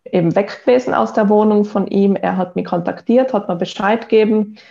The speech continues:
ähm, ob ich wüsste, wo die Larissa, so war ihr Name eben, oder so ist ihr Name, ähm, wo sie halt ist oder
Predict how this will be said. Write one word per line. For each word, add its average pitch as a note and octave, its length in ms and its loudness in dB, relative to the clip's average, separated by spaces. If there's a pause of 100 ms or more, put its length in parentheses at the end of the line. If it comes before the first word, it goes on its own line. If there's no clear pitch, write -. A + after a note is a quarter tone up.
(380)
ähm, F3+ 800 -2
ob F3+ 180 -2
ich F3+ 120 4
wüsste, A3 520 2
wo G3 120 2
die F#3 100 2
Larissa, G#3 560 2
so F#3+ 340 -6
war E3+ 140 0
ihr E3+ 140 0
Name F#3 380 0
eben, G3+ 380 -2 (140)
oder E3+ 160 -4
so E3+ 120 -6
ist G3+ 200 -2
ihr G#3 80 2
Name, G3+ 440 0 (440)
ähm, F#3 320 0
wo F#3+ 80 2
sie F#3 240 0
halt F3 160 0
ist - 340 -2
oder F3 380 -2